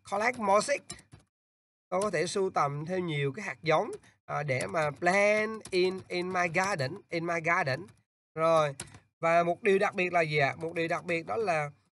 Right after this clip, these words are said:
một điều đặc biệt đó là there is a lot of rain. Có nhiều cơn mưa, à, vào cái mùa hè in summer.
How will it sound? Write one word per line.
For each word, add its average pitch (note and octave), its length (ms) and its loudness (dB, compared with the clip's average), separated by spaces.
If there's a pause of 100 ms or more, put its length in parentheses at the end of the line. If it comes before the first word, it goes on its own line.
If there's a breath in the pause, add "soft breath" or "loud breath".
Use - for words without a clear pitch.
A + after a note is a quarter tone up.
(140)
một E3 180 -2
điều E3 260 -2
đặc D#3+ 180 -4
biệt D#3+ 260 -2
đó G3 100 -2
là D#3+ 280 -4 (140)
there G3+ 280 -2
is G#3 440 -2
a D#3+ 80 4
lot F3+ 240 -4
of F3 160 -12 (160)
rain. D#3+ 200 0 (640)
Có B3 100 -4
nhiều G3+ 460 2
cơn A#3 280 0
mưa, A#3 320 2 (720)
à, D3 300 0
vào D3+ 440 -2
cái C4 80 -10
mùa F3 180 0
hè D3 320 0
in G3+ 280 -2
summer. G3 420 -6